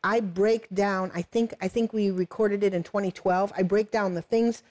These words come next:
that will happen that I believe have started happening and are happening now. And just recently, God reminded me of something that he had shown me in heaven.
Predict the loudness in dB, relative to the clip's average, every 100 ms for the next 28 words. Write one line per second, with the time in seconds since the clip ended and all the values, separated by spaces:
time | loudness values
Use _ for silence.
0 | _ 0 2 0 _ 0 2 2 0 -4
1 | -2 0 2 2 0 -2 0 0 0 -4
2 | -4 -2 0 2 0 -4 -2 -2 -2 -2
3 | -4 -4 -4 -2 -4 -6 -16 _ _ _
4 | _ _ _ _ _ _ -20 _ -2 0
5 | 2 0 -2 -4 -10 _ _ _ _ -14
6 | -2 0 0 -2 -2 0 0 0 0 0
7 | 0 2 2 2 0 -4 -14 _ _ _
8 | -2 2 2 2 2 0 0 0 0 -2
9 | -4 -2 -4 -2 -2 -2 -4 -2 0 -2
10 | -4 -6 -4 -2 -2 -6